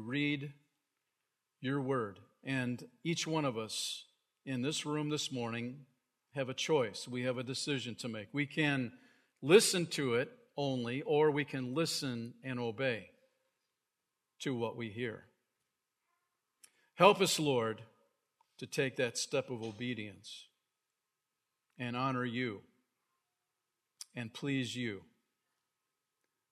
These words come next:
because we love you. We thank you for the opportunities we have, Lord, these next moments of time that will get away. They'll never come back again. Help us to take full advantage of them.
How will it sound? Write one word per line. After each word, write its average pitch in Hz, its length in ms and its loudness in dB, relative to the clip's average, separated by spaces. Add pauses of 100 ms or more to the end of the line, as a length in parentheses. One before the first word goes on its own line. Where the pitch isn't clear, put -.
because 123 340 -6
we 123 120 -4
love 117 280 -4
you. 95 140 -12 (1800)
We 127 140 -2
thank 143 320 0
you 127 80 -4
for 131 180 -6
the 117 180 -4
opportunities 120 720 -6
we 117 220 -6
have, 127 400 -2 (260)
Lord, 110 540 -8
these 110 240 -12
next 113 300 -8
moments 123 400 -4
of 139 140 -10
time 131 540 -6 (400)
that 117 140 -6
will 113 80 -10
get 120 180 -6
away. 123 360 -2
They'll 110 140 -6
never 120 280 -8
come 131 200 -6
back 131 260 -2
again. 113 380 -8 (1120)
Help 143 160 -2
us 131 100 -6
to 135 100 -6
take 123 280 -6
full 127 200 -6
advantage 113 460 -6
of 101 80 -14
them. 104 220 -18